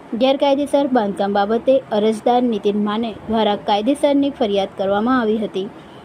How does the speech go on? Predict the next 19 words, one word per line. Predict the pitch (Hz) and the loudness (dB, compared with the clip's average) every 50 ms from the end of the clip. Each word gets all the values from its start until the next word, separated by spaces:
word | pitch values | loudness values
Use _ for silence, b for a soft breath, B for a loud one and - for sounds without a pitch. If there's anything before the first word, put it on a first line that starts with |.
| B B - | B B 0
જ્યારે | 208 277 277 277 294 311 | 2 2 4 4 2 0
હોટલ | 330 294 269 262 285 294 | 0 -2 -2 0 -2 0
સંચાલકો | 294 302 285 277 285 285 285 285 269 294 285 | 2 2 2 2 2 2 2 2 2 2 2
દ્વારા | 277 285 269 269 269 277 | 2 2 2 2 2 2
બાંધકામ | 247 233 214 208 208 208 240 226 233 226 | 0 0 0 0 -2 -2 -2 0 0 0
બાબતે | 220 214 226 247 254 - 277 277 269 - | 0 0 2 0 0 0 -2 -4 0 2
કોઈ | 240 240 262 269 | 4 4 4 4
જ | - - | 0 -2
પરવાનગી | 262 233 220 214 208 214 214 202 254 262 | -2 0 0 0 -2 -2 -2 0 0 0
મેળવવામાં | 247 220 202 196 202 202 202 202 233 254 247 | 0 0 0 0 2 0 0 0 -2 -2 -2
આવી | 233 208 202 202 | -2 -2 -4 -4
ન | 202 202 | -4 -4
હતી | 220 208 - - 202 202 - - B B B B B - | -4 -6 -6 -6 -8 -8 -8 -12 B B B B B -6
અને | 214 226 240 233 | -2 0 2 2
હોટલ | 262 254 226 214 254 269 285 285 | 2 2 2 2 2 2 2 2
માલિકોને | 269 240 214 208 202 - 233 247 254 208 180 - - 226 | 0 0 -2 -2 -2 0 2 2 2 2 0 -4 -4 -2
વારંવાર | 226 240 254 277 285 285 294 285 294 | 0 2 2 2 2 0 0 0 0
નોટિસ | 294 262 214 180 - 196 214 - 226 | -2 -2 -4 -4 -4 -4 -2 0 0
આપી | 214 208 233 220 | 0 0 -2 -4